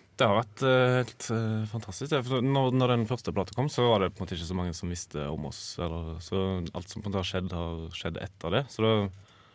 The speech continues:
har folk liksom oppdaget den litt selv og, og tatt kontakt. Og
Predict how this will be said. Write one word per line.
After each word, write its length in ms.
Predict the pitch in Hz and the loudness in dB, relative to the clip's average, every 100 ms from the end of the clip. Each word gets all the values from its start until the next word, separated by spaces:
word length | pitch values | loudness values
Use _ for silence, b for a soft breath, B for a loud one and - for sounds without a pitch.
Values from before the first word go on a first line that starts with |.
| b - | b -6
har 80 | |
folk 220 | 113 113 - | -2 -2 -2
liksom 200 | 95 98 | -4 -4
oppdaget 260 | 87 95 85 | -2 -2 -2
den 100 | 82 | -4
litt 100 | 80 | -6
selv 360 | - 76 76 80 | -4 -4 -4 -6
og, 160 | 82 87 _ - - | -8 -12 _ -16 -10
og 300 | 87 85 82 | -8 -8 -10
tatt 160 | 85 | -10
kontakt. 440 | 92 90 80 - - | -8 -8 -10 -14 -10
Og 360 | 71 78 82 | -8 -8 -12